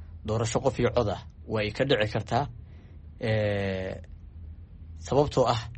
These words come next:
xaalado badan oo hadda jira iyo deegaano badan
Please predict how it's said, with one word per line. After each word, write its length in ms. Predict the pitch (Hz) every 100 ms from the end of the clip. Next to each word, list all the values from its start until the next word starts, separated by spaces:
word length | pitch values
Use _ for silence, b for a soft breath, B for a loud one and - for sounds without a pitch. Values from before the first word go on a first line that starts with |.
| - - - - -
xaalado 420 | - 123 127 139
badan 280 | 123 127 123
oo 60 |
hadda 260 | 107 131 117
jira 260 | 110 117 120
iyo 340 | 107 104 104 104 104 -
deegaano 420 | 107 117 117 123 135
badan 340 | 117 117 117